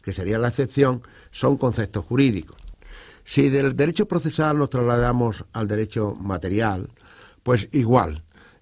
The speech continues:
el concepto de propiedad, el concepto de posesión,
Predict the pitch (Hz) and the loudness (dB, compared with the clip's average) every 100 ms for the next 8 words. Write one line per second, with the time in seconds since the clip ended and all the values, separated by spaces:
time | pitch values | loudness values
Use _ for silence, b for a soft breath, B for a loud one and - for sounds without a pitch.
0 | - 131 113 123 143 147 - 156 135 123 | -6 -4 0 0 2 -2 0 0 0 2
1 | 131 131 - 120 117 110 101 85 - _ | 2 0 -4 -4 -2 0 0 -2 -8 _
2 | _ - 104 98 98 120 147 127 101 98 | _ -10 -6 -6 -6 -4 -2 -2 -4 -6
3 | 82 78 107 76 | -8 -6 -4 -6